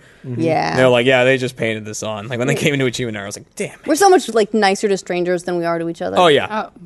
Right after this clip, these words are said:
Speaker 4: for sure. Um, I would just wanna point out on the patch, the hashtag the patch, um, Selwyn brought up a really good idea that the new money system for Twitch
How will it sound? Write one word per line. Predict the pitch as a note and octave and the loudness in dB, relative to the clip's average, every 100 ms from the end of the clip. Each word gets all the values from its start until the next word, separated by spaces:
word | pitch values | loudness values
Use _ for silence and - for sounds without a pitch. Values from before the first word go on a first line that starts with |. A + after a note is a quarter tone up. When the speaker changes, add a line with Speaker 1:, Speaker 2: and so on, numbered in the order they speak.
| - _ | -20 _
Speaker 4:
for | - A#3 | -8 -8
sure. | - C4 - _ - - - | -8 -12 -12 _ -20 -6 2
Um, | B3+ A#3+ | 4 4
I | A#3+ | 2
would | C4+ | 0
just | C#4+ | 0
wanna | F4 D4 | -2 0
point | C#4+ C4 | 0 -2
out | A#3 | -2
on | A#3 A#3 | -2 -2
the | G#3+ G#3+ | -2 -4
patch, | A3+ A3 - - - - | -2 -4 -4 -14 -16 -14
the | G3+ | -10
hashtag | A3 A3+ A#3+ A#3 A#3 | -10 -8 -8 -10 -10
the | A3+ A3+ | -8 -6
patch, | A3+ A3+ - - - - - | -6 -8 -12 -20 -20 -20 0
um, | A#3+ A#3+ A3+ | 2 2 0
Selwyn | - - D#4 D#4 A#3 G3+ G3 | -4 2 2 4 2 2 2
brought | A3 | 0
up | G#3 | 0
a | G#3+ | -2
really | A3+ A3 | -2 -4
good | G3+ - G#3+ | -6 -2 -2
idea | G#3 G#3 G3 G#3 G3 | 0 -2 -2 -2 0
that | G3+ G3+ | -2 -2
the | G3+ | -2
new | G#3 A3 A3+ A#3 | 0 -2 -4 -4
money | - A3 A3 | -2 -2 -4
system | - G#3 G#3+ | -6 -8 -8
for | G#3 | -8
Twitch | F#3+ - D4 - | -6 0 0 -2